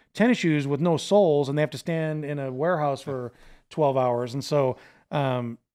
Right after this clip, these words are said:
if you look on that page and just search White's Boots, you'll see pictures of people with their boots and smiling, and that just brings that pride and hope. And,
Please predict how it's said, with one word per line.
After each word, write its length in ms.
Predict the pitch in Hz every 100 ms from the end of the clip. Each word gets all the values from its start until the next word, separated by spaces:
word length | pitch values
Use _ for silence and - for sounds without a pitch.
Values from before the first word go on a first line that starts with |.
| _ -
if 140 | 151
you 80 | 160
look 160 | 151 156
on 100 | 156
that 120 | 135
page 320 | 143 151 143
and 80 | 131
just 200 | 131 120
search 300 | - 143 -
White's 280 | 135 131 127
Boots, 260 | 147 135 139
you'll 80 |
see 160 | 127 143
pictures 460 | - 135 - 139 123
of 100 | 117
people 220 | 143 135
with 80 | 131
their 100 | 127
boots 400 | 135 135 - 135
and 180 | 123 107 - - -
smiling, 520 | - 143 143 135 131
and 240 | 123 120 -
that 260 | 139 147 156
just 160 | 127
brings 240 | 151 143 131
that 200 | 127 -
pride 300 | 143 139 135
and 100 | 120
hope. 340 | 127 127 127
And, 240 | 120 113